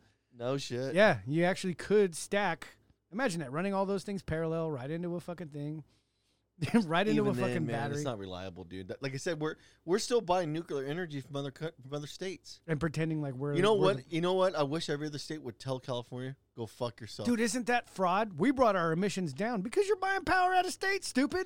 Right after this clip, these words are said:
Speaker 1: Well, not only that, but we're buying nuclear energy, which is clean as fuck, the byproduct steam.
Speaker 2: Yeah, my dad always believed in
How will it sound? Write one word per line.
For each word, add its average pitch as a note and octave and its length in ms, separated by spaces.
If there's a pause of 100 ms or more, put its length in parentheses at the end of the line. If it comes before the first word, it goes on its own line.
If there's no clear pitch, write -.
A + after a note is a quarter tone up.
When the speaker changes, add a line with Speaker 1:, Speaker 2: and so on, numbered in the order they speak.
(140)
Speaker 1:
Well, G3+ 100
not B3 60
only A#3 100
that, B3+ 220
but A3 180
we're F#3+ 140
buying G#3 260
nuclear G#3+ 320
energy, F3 380
which F3+ 180
is D#3+ 80
clean G3 220
as F3+ 100
fuck, A3 240
the C#3+ 80
byproduct E3 520
steam. F#3+ 400 (920)
Speaker 2:
Yeah, D#3 320
my D#3 160
dad C#3 180
always B2+ 200
believed A#2 260
in A2+ 280